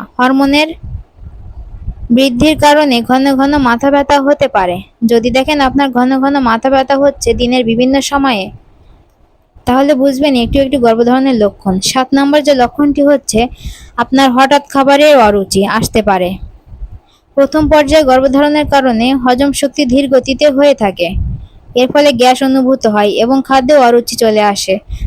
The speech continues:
যদি এই লক্ষণগুলো আপনার থেকে থাকে, তাহলে অবশ্যই আপনি মাসিক মিস যাওয়ার পরে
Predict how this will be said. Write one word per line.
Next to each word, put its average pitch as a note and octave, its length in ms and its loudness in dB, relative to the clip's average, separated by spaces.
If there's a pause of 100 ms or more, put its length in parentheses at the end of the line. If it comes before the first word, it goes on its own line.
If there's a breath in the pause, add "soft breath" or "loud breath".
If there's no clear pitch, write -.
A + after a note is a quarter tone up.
(180 loud breath)
যদি B3+ 240 2
এই D4 120 4
লক্ষণগুলো C#4+ 560 2
আপনার B3+ 320 2 (220)
থেকে C#4 260 0
থাকে, B3+ 300 -2
তাহলে B3+ 280 0
অবশ্যই C4 420 0
আপনি B3+ 200 0
মাসিক A#3+ 400 -2
মিস B3 260 0 (680 loud breath)
যাওয়ার B3 440 4
পরে B3+ 340 2